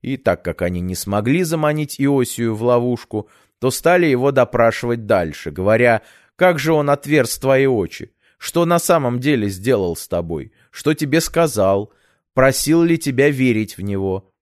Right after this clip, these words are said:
Иосия с некоторым раздражением ответил: «Я уже в точности рассказал вам, как все случилось.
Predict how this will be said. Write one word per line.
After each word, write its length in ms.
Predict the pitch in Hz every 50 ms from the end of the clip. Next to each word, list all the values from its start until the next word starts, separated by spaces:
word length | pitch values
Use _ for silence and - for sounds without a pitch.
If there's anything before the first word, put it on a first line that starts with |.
| _ _ _ _ _ _ _ _ _ _ _ _ -
Иосия 560 | - 90 104 123 151 160 - - 127 139 127
с 140 | 120 - -
некоторым 480 | 113 113 107 - - - 107 104 104 101
раздражением 920 | 98 101 90 82 107 104 104 101 92 110 135 151 151 151 135 120 120 120 117
ответил: 560 | 120 - 120 101 87 - - 71 65 - _ _ _ _ _ _ _ -
«Я 140 | 92 85
уже 200 | 90 95 92 120
в 120 | 117 - -
точности 680 | - 135 156 165 160 - - 151 147 - - - 143
рассказал 720 | 127 120 117 - - - 101 110 92 95 104 110 123 131
вам, 180 | 135 135 131 -
как 240 | - 107 98 92
все 220 | - - - 107 101
случилось. 760 | - - 113 120 117 - - - 71 71 64 - - -